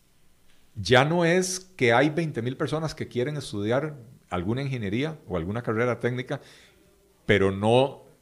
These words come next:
tienen las condiciones para estar en la universidad. No. De esas, por lo menos ocho o nueve mil tenían las condiciones para estar en el tecnológico y el tecnológico no les puede dar cabida porque no tiene espacio en sus aulas, ¿verdad? Entonces, sí, ciertamente las personas que estudian ingenierías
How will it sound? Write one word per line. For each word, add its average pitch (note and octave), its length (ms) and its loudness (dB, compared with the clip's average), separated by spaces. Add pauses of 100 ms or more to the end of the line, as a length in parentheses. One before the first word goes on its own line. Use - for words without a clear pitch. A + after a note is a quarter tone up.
(160)
tienen B2 320 2
las A#2 120 -6
condiciones A2 460 -2
para - 80 -8
estar G2+ 160 -4
en A2 60 -2
la A#2 60 -4
universidad. F#2 500 -4
No. G2+ 240 -4 (340)
De F#2+ 240 4
esas, E3 240 2
por G#2+ 180 0
lo F#2+ 100 2
menos C3+ 220 0
ocho D3+ 200 2
o D3+ 40 -4
nueve B2 200 -4
mil D3 340 -4
tenían C3 400 0
las F2+ 140 -4
condiciones G2 480 -4
para F2 160 -8
estar G2 200 -6
en A#2 60 -4
el B2 80 -8
tecnológico C#3 640 -4 (360)
y G#2+ 60 -2
el F#2+ 100 -2
tecnológico F#2+ 560 0
no F2+ 120 -6
les A#2 160 -6
puede A#2+ 180 0
dar B2 180 0
cabida B2 380 -2
porque F#2 220 -10
no E2+ 120 -6
tiene C#3+ 440 -4
espacio F2+ 440 -8
en E2 60 -8
sus D#2+ 180 -12
aulas, C#2 400 -8
¿verdad? D2+ 280 -8 (340)
Entonces, G#2+ 320 -2
sí, A#2 100 0
ciertamente C#3+ 540 4
las D#2+ 160 -4
personas B2 340 0
que - 60 -8
estudian G#2 480 0
ingenierías F2+ 760 0